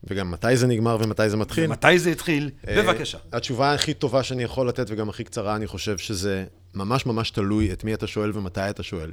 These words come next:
Speaker 1: אם כבר תלוי,
Speaker 2: Mm.
Speaker 1: אז זה מאוד תלוי את מי אתה שואל ומתי אתה שואל. אה, כמו שאתה אומר, אה, בדרך כלל המזרח התיכון נתפס, אה, כמזרח, כשמסתכלים עליו ממערב, או כשיסתכלו עליו ממערב, אה, ואז זאת שאלה מאוד טובה,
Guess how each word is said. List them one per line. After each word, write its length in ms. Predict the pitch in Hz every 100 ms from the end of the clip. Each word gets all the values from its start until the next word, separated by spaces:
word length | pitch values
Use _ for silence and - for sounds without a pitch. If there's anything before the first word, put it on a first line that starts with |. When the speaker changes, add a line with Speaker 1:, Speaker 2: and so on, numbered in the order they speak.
| 98
Speaker 1:
אם 120 | 117
כבר 220 | 107 110
תלוי, 420 | 107 104 139 123 123
Speaker 2:
Mm. 540 | 92 101 117 117 107
Speaker 1:
אז 340 | 90 82 76 - -
זה 140 | 95
מאוד 220 | 101 123 -
תלוי 340 | 110 113 107 95
את 120 | 101
מי 120 | 120 131
אתה 100 | 110
שואל 280 | 110 101
ומתי 280 | 92 82 90
אתה 140 | 85 80
שואל. 280 | 85 76 76 90
אה, 40 | 82 85 85 87 87 90
כמו 120 | 123
שאתה 120 | 113 123
אומר, 300 | 117 127 113 - - - - - _ 92
אה, 120 | 92
בדרך 400 | 92 120 156 151
כלל 200 | 139 117
המזרח 300 | 104 104 117
התיכון 300 | 98 117 107
נתפס, 600 | 95 120 110 - - - _ _
אה, 180 | 101 95 90
כמזרח, 680 | 95 92 90 107 - - -
כשמסתכלים 420 | 95 90 92 101
עליו 140 | 98 95
ממערב, 380 | 98 92 110
או 40 | -
כשיסתכלו 440 | 101 90 - 120
עליו 140 | 104 90
ממערב, 500 | 92 85 82 95 147 - - - - - -
אה, 180 | 95 98 90
ואז 260 | 107 120
זאת 260 | 113 139 135
שאלה 340 | 147 139 143
מאוד 200 | 156 156
טובה, 320 | 156 151 185